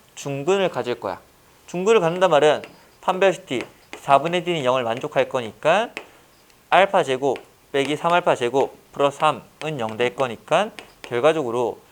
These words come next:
알파 제곱이라는 건 이분의 삼이라는 조건을 알 수가 있겠다. 그러면 알파 제곱이 이분의 삼 되면 알파라는 건 뭐 플러스 하나는 루트 이분의 삼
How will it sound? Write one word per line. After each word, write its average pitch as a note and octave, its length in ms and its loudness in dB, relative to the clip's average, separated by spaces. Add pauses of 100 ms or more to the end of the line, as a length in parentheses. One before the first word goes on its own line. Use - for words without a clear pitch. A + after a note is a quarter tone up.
(180)
알파 F3+ 400 0
제곱이라는 B2 680 -4
건 E3+ 280 -2 (480)
이분의 A#2 320 -8
삼이라는 C3+ 520 -6
조건을 A2+ 420 -8
알 G2+ 140 -4
수가 - 180 -14
있겠다. - 340 -16 (1600)
그러면 G#3 380 4 (280)
알파 A3+ 360 4
제곱이 E3+ 360 -2
이분의 C#3 240 -6
삼 D#3+ 180 -8
되면 C3 360 0
알파라는 C#3 600 0
건 E3+ 280 0 (360)
뭐 A2+ 140 2
플러스 D#3+ 760 0 (1160)
하나는 G3+ 460 0
루트 C#3+ 320 -4
이분의 C#3+ 260 0
삼 C#3+ 240 0